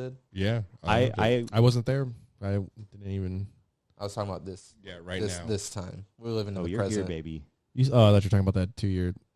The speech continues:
Speaker 4: ago
Speaker 1: No,
Speaker 4: Solos
Speaker 1: no,
Speaker 4: takeover.
Speaker 1: no, idiot.
Speaker 2: You were kinda here,
Speaker 3: <laughs>
Speaker 2: kinda not.
Speaker 4: I was not there.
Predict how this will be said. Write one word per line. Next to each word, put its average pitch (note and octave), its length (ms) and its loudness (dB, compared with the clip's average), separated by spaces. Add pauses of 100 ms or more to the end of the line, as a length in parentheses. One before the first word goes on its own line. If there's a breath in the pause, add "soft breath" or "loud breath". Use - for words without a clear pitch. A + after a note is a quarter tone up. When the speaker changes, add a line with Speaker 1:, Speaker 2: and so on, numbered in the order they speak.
Speaker 4:
ago F#2 340 -6
Speaker 1:
No, F2 60 -8
Speaker 4:
Solos F2 360 -8
Speaker 1:
no, F2+ 80 -4
Speaker 4:
takeover. F2 400 -2
Speaker 1:
no, F2+ 140 -8 (140)
idiot. F2 480 -14 (120)
Speaker 2:
You D3 160 0
were G#2+ 60 0
kinda A2 380 6
here, F#2+ 240 4
Speaker 3:
<laughs> - 20 -4
Speaker 2:
kinda E3 280 2 (440)
not. G#3+ 80 0
Speaker 4:
I - 40 -4
was - 220 -8
not - 240 -10
there. F2 340 -16